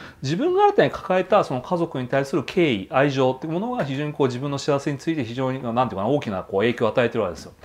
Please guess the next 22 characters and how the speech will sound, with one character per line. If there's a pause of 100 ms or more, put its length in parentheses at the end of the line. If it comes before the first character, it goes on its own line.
(340)
ま
あ、
言
わ
れ
て
み
れ
ば
自
分
の
こ
の
人
生
か
ら
す
る
と、
い